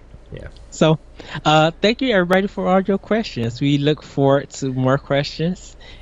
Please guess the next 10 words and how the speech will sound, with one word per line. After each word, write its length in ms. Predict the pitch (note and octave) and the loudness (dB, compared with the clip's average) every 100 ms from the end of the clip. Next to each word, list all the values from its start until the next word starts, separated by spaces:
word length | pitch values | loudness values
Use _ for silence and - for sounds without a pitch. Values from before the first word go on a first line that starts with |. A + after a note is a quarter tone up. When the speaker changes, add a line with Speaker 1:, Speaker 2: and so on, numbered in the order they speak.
| - | -2
Speaker 2:
and 240 | B2 B2+ | 2 4
more 420 | B2 B2+ C#3 D3+ E3+ - | 4 4 4 4 2 -2
topics 720 | - B3 - B2 - - - - | -6 -6 -8 -10 -10 -20 -20 -6
and 200 | B2+ C3+ | 0 0
discussions 580 | D3+ - A3 - - - | 0 0 -2 -2 -8 -4
to 100 | C3+ | 0
have 220 | D3+ F3 | 2 0
with 160 | B2 - | -2 -4
you 80 | |
guys. 560 | G#2 G#2 - - - - | -6 -6 -8 -12 -16 -18